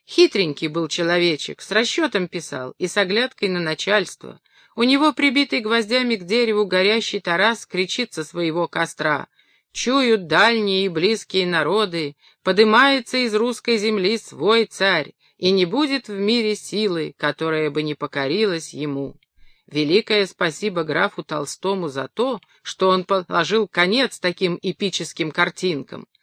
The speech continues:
Толстой просто не мог бы выговорить слов об очаровательной музыке пуль и мечей. Но злополучным волшебством искусства этот хвастливый вздор заворожил русскую молодёжь.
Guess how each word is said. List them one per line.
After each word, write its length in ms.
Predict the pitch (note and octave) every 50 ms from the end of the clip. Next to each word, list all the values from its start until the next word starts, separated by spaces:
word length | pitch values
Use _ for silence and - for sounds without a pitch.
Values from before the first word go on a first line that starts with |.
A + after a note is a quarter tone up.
| _ _ _ _ -
Толстой 460 | - F#3 G3+ G3 - - C4 C4 A#3+
просто 360 | - B3+ C4+ A#3+ - - C#4
не 120 | C#4 D#4
мог 280 | D#4+ D#4+ E4 D4+ A3 F3
бы 120 | F3+ G3
выговорить 540 | F3+ G#3+ A3 F#3 E3 E3+ F3 F3 E3+ E3 -
слов 500 | - - E3+ G3+ C4 D4+ C#4 - _ _ _ _ -
об 180 | C3+ D#3+ E3+
очаровательной 840 | F3 - - F#3 E3 E3 E3+ F#3+ A3+ A3+ G#3+ - G3+ F#3+ F#3 F3+ F3
музыке 500 | E3 E3 F#3+ F#3+ E3+ F3+ F3 - E3+ D#3 _ _
пуль 300 | - F3+ G#3+ A3+ A3 - _
и 100 | - F3
мечей. 600 | F3+ E3+ E3 - - - - C#3+ B2+ - - - _ _ _ _ _ _ _ _ _ _ _ _ _ _ -
Но 160 | G3 A3+ B3+
злополучным 800 | A3+ B3 C4+ A#3 - C4+ C#4 D4 D#4+ D4 - - C4 B3+ B3 A#3
волшебством 720 | A#3 B3 A#3+ - B3 A3+ - - - G#3+ C4+ C#4 A#3+ G#3+
искусства 600 | G3+ - - - C#4+ D4+ C#4 - - - D3 D3+ -
этот 280 | - F#3+ F3+ G#3+ G#3 -
хвастливый 640 | - G3 G#3+ A3 - - A#3+ C4+ C4+ A3+ G#3+ G3
вздор 380 | E3+ D3+ D3 E3+ A#3 C4 B3+ A#3
заворожил 640 | F3+ E3+ F3 F3 F3 E3+ E3+ D#3+ D3+ G#3+ A#3+ A3+ F3+
русскую 460 | D#3 F3+ G3+ - - - F#3 F3+ E3+
молодёжь. 720 | E3+ E3 D#3+ E3 D#3+ D3+ D3 D#3 D3+ C#3 - - - -